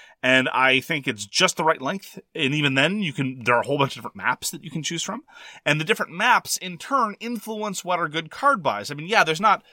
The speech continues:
fifty million different action cards like you're gonna find in Dominion,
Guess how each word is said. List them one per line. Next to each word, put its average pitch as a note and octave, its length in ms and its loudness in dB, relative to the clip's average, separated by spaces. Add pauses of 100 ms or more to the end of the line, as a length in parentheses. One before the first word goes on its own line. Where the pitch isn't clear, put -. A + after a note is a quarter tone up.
(200)
fifty G3 480 -4
million E3 340 -2
different C#3+ 340 -8
action D3+ 340 2
cards B2 320 -2
like A#2+ 120 -6
you're A#2 100 -8
gonna A#2 140 -6
find G#2+ 220 -4
in F#2+ 100 -12
Dominion, G#2 500 -8